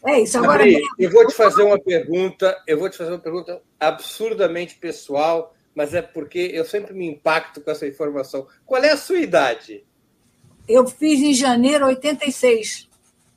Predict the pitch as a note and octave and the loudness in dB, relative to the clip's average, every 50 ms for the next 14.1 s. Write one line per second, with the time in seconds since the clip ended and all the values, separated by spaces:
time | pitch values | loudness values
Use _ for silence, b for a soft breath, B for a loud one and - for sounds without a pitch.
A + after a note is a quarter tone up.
0 | _ _ - D3 - C#3+ - - - - D4+ D#4 D#4+ - - _ - D#3+ D3 D3 | _ _ -8 -8 -6 -6 -2 0 2 4 4 4 2 0 -2 _ -16 -12 -10 -8
1 | C#3+ B2+ A2+ - - _ _ _ _ _ _ _ _ _ G3 G3 G#3 G3+ B3 C4+ | -8 -8 -10 -12 -16 _ _ _ _ _ _ _ _ _ -14 -12 -8 -6 -4 -2
2 | C4 C4+ C#4 C4 A3 B3 A#3+ B3 B3+ C4+ D4 D#4+ E4 D#4+ D4+ D4+ D4 C#4+ A#3 A#3 | 0 0 0 0 -2 -2 -2 -2 0 -2 -2 -2 -4 -2 -2 -2 -2 -2 -4 -8
3 | - - A#3+ D4 D#4+ D#4 B3+ D4+ C4+ - - D4 D4 C#4 E4 C#4 B3 - - - | -12 -12 -8 -6 -6 -6 -6 -8 -10 -10 -10 -10 -8 -4 -4 -4 -4 -6 -8 -8
4 | A#3 A3 - - - - - - _ _ _ _ _ _ _ - C4+ D#4 E4 E4 | -6 -6 -4 -4 -4 -4 -6 -8 _ _ _ _ _ _ _ 2 2 2 2 2
5 | - E4 D#4 C#4+ C#4 D4 D4 C#4 B3+ C4 C#4 B3+ A3+ A3 A#3 G#3+ G3+ G3+ - A#2+ | 2 0 2 2 2 0 0 0 0 0 -2 -2 -2 -4 -4 -6 -6 -10 -12 -14
6 | A2 _ _ _ _ _ _ _ - F3+ F3+ F3 - _ _ - A#3+ B3 B3 - | -16 _ _ _ _ _ _ _ -10 -8 -8 -8 -8 _ _ -8 -8 -8 -8 -8
7 | - G3+ F3 - G3+ F#3+ F3 E3 G3 G3+ G3+ - - A3+ A#3 B3 B3 B3+ B3+ A#3+ | -8 -8 -6 -2 -4 -4 -2 -2 -6 -6 -6 -8 -12 -10 -8 -8 -6 -8 -8 -8
8 | - - D4 D#4 E4 D4 C#4+ - _ - G#3 F#3+ F3+ F3+ - - F#3+ D#3+ D3+ D3 | -8 -8 -4 0 0 -2 -2 -2 _ -2 -2 -2 -2 -4 -8 -4 -2 -2 -2 -2
9 | - D3 C#3+ C#3+ - - D3 C#3 B2+ B2+ C3 A#2+ A2 G2 F#2+ _ _ _ _ _ | -4 -8 -8 -8 -8 -6 -6 -6 -6 -8 -10 -10 -10 -12 -16 _ _ _ _ _
10 | _ _ _ _ _ _ _ _ _ _ _ _ _ _ - D#4 D#4 C#4+ C4+ C#4+ | _ _ _ _ _ _ _ _ _ _ _ _ _ _ -2 0 2 2 2 2
11 | C#4+ C#4 - - A#3 A#3+ C4 B3+ A#3 - - _ _ _ _ - B3 C#4 D#4 D#4 | 2 0 -4 -4 0 2 2 2 0 -2 -8 _ _ _ _ -2 0 2 2 0
12 | - - - B3+ B3+ B3 A#3 - B3 A3+ A3 A#3 G#3 F#3 G3+ G#3 G#3 G#3 G3+ - | 0 -2 -2 -2 -2 -2 -2 -4 -6 -6 -4 -4 -4 -2 0 0 0 0 0 -2
13 | A3+ G3+ G3+ G3 - G#3 F3+ E3+ D#3+ G3 G3 F#3 F3+ F#3 F3 E3+ - F3 D3+ C3+ | -4 -6 -6 -6 -6 -6 -6 -4 -4 -6 -6 -6 -6 -8 -8 -10 -10 -10 -10 -10
14 | - | -10